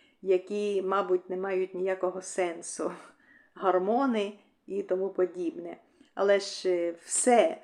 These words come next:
все треба згармонізувати, е, в нашому, м, житті. І сьогодні ми,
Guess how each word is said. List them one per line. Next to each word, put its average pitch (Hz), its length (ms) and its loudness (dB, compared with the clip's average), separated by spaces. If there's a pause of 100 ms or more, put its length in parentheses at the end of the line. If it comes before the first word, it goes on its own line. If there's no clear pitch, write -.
все 294 540 0
треба 202 460 2
згармонізувати, 175 1120 -6 (480)
е, 180 180 -2
в 175 120 -4
нашому, 185 800 -4
м, 180 180 -4 (520)
житті. 175 600 -4
І - 200 -8
сьогодні 208 500 0
ми, 240 280 0